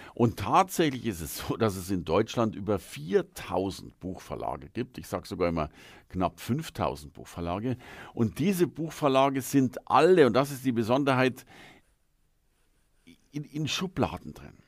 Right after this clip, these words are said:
Also es gibt nicht einen Verlag, der alles macht, sondern, äh, die sind extrem fein untergliedert und auch sehr, sehr stark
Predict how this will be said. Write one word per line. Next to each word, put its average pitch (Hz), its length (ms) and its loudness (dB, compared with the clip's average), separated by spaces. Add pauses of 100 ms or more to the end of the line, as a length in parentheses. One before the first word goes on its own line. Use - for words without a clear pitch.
(1160)
Also 95 220 -2
es 87 100 -10
gibt 143 220 -4
nicht - 260 -4
einen 113 240 2
Verlag, 98 520 -2
der - 200 -4
alles 127 300 -2
macht, 110 320 -6
sondern, 117 400 -2 (400)
äh, 98 120 -6
die 107 140 -4
sind 123 420 -2
extrem 156 1200 -4
fein 131 500 -2
untergliedert 139 720 -2
und 123 120 -2
auch 127 120 -2
sehr, 170 520 -2
sehr 135 260 -2
stark 127 400 -2